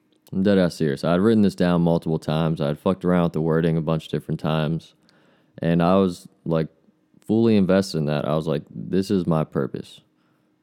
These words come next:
I'm gonna facilitate an evolution in the movement capabilities of humans."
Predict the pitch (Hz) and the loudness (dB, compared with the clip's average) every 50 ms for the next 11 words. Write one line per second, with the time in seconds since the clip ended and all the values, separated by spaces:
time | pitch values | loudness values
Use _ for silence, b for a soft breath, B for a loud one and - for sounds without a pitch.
0 | _ - - 82 85 87 90 87 80 80 - - 78 - - 110 110 107 95 - | _ -8 -4 -2 0 0 0 0 0 -2 -4 -6 -6 -2 0 2 2 2 2 0
1 | 107 98 95 92 - 78 92 87 85 87 87 87 82 - - 80 80 80 - - | 0 2 2 2 2 0 0 0 0 0 0 0 0 -2 -2 -2 -2 -2 -4 -4
2 | 67 76 78 78 82 87 90 85 85 87 73 - - - 82 80 82 82 85 78 | -4 -4 -2 0 0 0 0 0 0 -2 -2 -2 0 0 0 0 -2 -2 -2 0
3 | 78 82 80 76 73 80 - - 73 73 71 76 - - - _ _ | 0 0 0 -2 -4 -8 -10 -8 -6 -6 -4 -6 -6 -8 -12 _ _